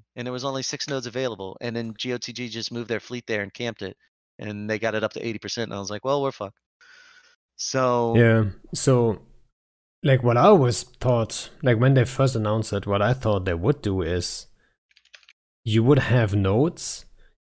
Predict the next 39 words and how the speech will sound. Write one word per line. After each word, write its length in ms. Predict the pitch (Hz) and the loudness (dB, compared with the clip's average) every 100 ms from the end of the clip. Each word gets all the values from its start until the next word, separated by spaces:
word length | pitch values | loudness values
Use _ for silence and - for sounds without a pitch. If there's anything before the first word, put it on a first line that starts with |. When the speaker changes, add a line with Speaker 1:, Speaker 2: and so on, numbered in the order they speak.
| - | -4
Speaker 2:
and 140 | 123 110 | -2 0
if 160 | 131 | 0
you 320 | 160 180 175 | 2 4 4
hold 540 | 151 - - 147 147 131 | 2 0 0 4 6 4
the 80 | 127 | 2
control 520 | 113 - 143 117 107 | 0 0 2 4 4
and 100 | 104 | 2
you 80 | 104 | 0
have 140 | 98 | 0
the 80 | 104 | 0
majority 460 | 101 101 107 104 | 0 0 0 2
of 140 | 104 90 | 0 0
nodes, 420 | 104 101 104 - - | 0 0 -4 -10 -12
uh, 80 | 104 | -6
the 140 | 101 | -2
timer 400 | - - 120 113 | -2 0 0 2
would 160 | 104 98 | 0 -2
take 260 | - 92 | -2 -2
down. 280 | 113 110 87 | 0 -2 -2
The 80 | 92 | -6
timer 340 | - 123 120 | -2 0 0
is 100 | 113 | 0
depending 440 | 98 - - 110 104 | -2 -4 -2 -2 0
on, 360 | 101 101 101 - | -2 -4 -6 -6
like, 260 | 107 107 - | -6 -6 -6
what 180 | 85 87 | -6 -4
the 80 | 95 | -4
A 140 | 107 | -2
D 140 | 110 | 0
M 180 | 135 147 | 0 0
is, 360 | 76 - - - _ - | -2 -8 -14 -18 _ -8
you 100 | 85 | -4
know, 240 | 95 123 71 | -2 -4 -4
especially 420 | 98 120 113 104 | -4 -2 -2 -4
for 160 | - 104 | -2 -2
the, 240 | 95 87 - - _ _ _ _ - | -2 -4 -8 -20 _ _ _ _ -4
for 80 | |
the 120 | 90 80 | 0 0
attacker. 600 | - 110 107 85 98 | 0 -2 -2 -4 -6